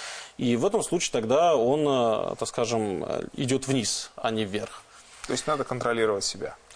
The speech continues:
Speaker 1: Безусловно, это, это на самом деле не, не так, не так-то легко сделать, э, по той причине, что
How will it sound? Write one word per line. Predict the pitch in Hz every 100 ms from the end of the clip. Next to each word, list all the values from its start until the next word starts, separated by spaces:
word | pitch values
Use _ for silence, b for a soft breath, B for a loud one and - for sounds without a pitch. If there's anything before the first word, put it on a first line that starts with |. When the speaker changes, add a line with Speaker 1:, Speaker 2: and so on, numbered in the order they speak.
| B B B
Speaker 1:
Безусловно, | 135 202 214 233 156 160
это, | 160 170
это | 165 156 170
на | 165 170
самом | 180 170
деле | 165 165 160 151
не, | 139 143 156
не | 156
так, | 151 156 156
не |
так-то | 156 147 -
легко | 151 147 147
сделать, | 135 196 233 117 -
э, | 123 104 104
по | -
той | 117
причине, | 110 117 - 123
что | 110 131 117